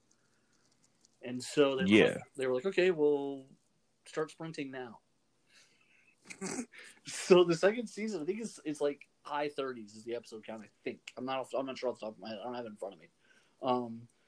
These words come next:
Speaker 1: but that was, like, best ever just getting out as much as possible. But they also sat down with him and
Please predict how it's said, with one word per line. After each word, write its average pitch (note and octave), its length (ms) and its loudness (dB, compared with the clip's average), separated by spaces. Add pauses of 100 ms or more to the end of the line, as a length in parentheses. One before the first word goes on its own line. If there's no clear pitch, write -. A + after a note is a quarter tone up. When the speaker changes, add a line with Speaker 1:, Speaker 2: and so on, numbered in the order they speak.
(440)
Speaker 1:
but D3 140 -2
that C#3 140 2
was, D#3+ 140 4
like, C#3+ 340 0 (280)
best D3 260 2
ever D#3 200 0
just C#3 220 -10
getting C#3 180 -8
out C3+ 100 -10
as A#2+ 80 -16
much A#2 140 -16
as A#2+ 80 -16
possible. E3+ 400 -4
But A2+ 80 -14
they B2 100 -6
also F#3+ 280 -2
sat E3+ 240 -2
down B2 200 -6
with B2+ 120 -12
him C3+ 180 -8
and A#2 140 -14